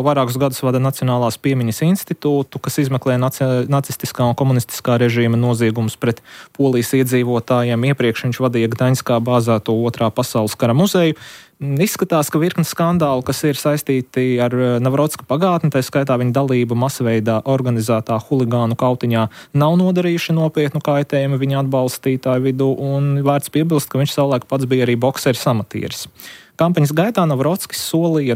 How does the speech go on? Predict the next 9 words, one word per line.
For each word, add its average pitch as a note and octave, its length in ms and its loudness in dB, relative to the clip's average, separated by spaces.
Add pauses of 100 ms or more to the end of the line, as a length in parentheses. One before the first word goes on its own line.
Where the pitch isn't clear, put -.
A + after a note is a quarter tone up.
nodrošināt B2+ 720 0
etniskajiem A#2 580 0
poļiem A#2 400 0
labvēlīgāku D#3 960 0
sociālo F3 720 -2
un F3+ 100 2
ekonomisko A#2+ 640 0
politiku, A#2 560 -2 (400)
kā D#3+ 140 4